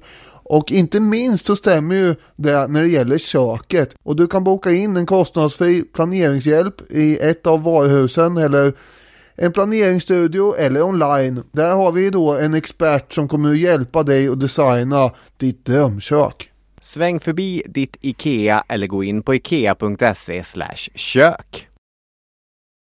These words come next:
Speaker 1: Historiepodden sponsras av Länsförsäkringar och det är vi glada för.
Speaker 2: Förutom alla de löften man har med sig själv och med andra människor så finns det ju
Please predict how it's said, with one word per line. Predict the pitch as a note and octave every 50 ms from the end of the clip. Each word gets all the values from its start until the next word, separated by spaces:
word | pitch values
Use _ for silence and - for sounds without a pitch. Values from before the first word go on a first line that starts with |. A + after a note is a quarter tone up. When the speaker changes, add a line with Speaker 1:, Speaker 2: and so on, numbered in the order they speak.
| _ _
Speaker 1:
Historiepodden | E3+ F#3 - - G#3+ G3+ F#3+ F3+ F3+ G3 F#3 E3+ E3 E3+ F3 F3
sponsras | E3+ - G3 F#3 F3 D3+ B2+ B2+ D3 D3+ D3+ D3
av | - C#3 C3+ C3 C3 B2 A#2
Länsförsäkringar | C3 E3 F#3 F3 C#3 A#2+ G#2+ - - C3+ - D3 C3+ C3 A#2 A2 - - D#3 D3+ D#3 D#3+ D3+ C#3 C3+
och | C3
det | B2+ C#3 C#3 F#2
är | A#2+ C#3 B2+ B2
vi | A#2+ B2+
glada | A#2+ C3 C3 A#2+ A#2 A2 A#2 A2+
för. | - B2 A#2+ A#2+ A2 F#2 G#2 - _
Speaker 2:
Förutom | - F3 G3 A3 G#3+ F#3 - B3 A#3+ B3
alla | B3 G3+ F3+ E3 D3+
de | C#3 C3 C3 C3+
löften | C3+ C3 A2+ - - - _ - B2+ A#2 A2+ A2+ A2+ A2 - _ _ _ _ _ _ _
man | B2 A#2 A#2 A#2
har | A2+ A#2 A2 G#2+ G#2+ G#2+ - -
med | - - A2
sig | - G#2+ -
själv | - - A2 A2 D#3+ B3 C4+ A#3+ - - _ _ _ _ _ _
och | - B2
med | B2 A#2+ A#2
andra | A#2+ A#2 A2+ A2+
människor | B2 A#2 A2 G#2+ A#2+ A#2+ - D#3+ D#3+ E3 E3 D#3+ - _ _ _ _ _ _ _ _ _ _
så | - - C#3
finns | - D#3+ D3+ C#3 C3 -
det | - D3+
ju | C#3+ C#3+ C#3+ C#3